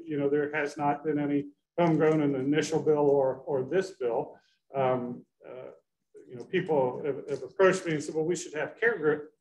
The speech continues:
caregiver grow, which is you grow for your patient." And again, that seems to be, um, uh, uh, an expansion, uh, in, into recreational.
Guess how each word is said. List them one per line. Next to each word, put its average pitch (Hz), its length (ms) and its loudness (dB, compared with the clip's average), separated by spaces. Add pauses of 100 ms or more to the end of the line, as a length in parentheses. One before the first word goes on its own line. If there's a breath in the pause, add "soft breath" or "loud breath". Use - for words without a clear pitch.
caregiver 160 440 2
grow, 123 480 -2 (380)
which 151 240 2
is 147 440 4
you 151 140 -6
grow 160 280 4
for 143 480 -2 (420)
your 135 160 -2
patient." 185 600 -2 (480 soft breath)
And 143 120 -4
again, 170 260 2
that 151 220 0
seems 151 300 -4
to 156 100 -8
be, 143 400 -2 (100)
um, 127 440 -6 (360)
uh, 135 40 -10
uh, 123 1040 -14 (520)
an 160 100 0
expansion, 151 640 -2
uh, 131 160 0
in, 147 280 -2
into 147 200 0
recreational. 143 880 0